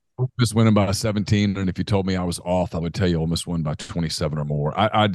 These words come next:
I've, I've watched Arkansas now three times, and I just, their offense is weird. Jefferson's not comfortable.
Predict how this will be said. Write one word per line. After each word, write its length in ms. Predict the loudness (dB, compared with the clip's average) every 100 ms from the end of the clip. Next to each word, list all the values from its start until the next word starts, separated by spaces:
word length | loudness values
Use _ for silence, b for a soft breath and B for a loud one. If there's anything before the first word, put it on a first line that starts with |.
| 0
I've, 300 | 2 2 0
I've 180 | -2 0
watched 320 | 2 2 -2
Arkansas 580 | -4 -4 -6 -8 -4 -2
now 320 | -2 -2 -4 -8 _ _ _ _ _ _ -2
three 540 | 0 4 6 6 6 4
times, 680 | 2 2 2 0 -2 -4 -8
and 140 | -10 -10 -14
I 280 | -10 -8 -4
just, 300 | -4 -4 -10 _ _ _ _ _ _ _
their 160 | 2 4
offense 480 | 4 2 0 -2 -4
is 140 | -4
weird. 460 | 0 2 2 -2 -6 _ _ _ _ _ _ _
Jefferson's 560 | -4 0 0 0 0 0
not 180 | -2 2
comfortable. 680 | 2 4 2 2 2 0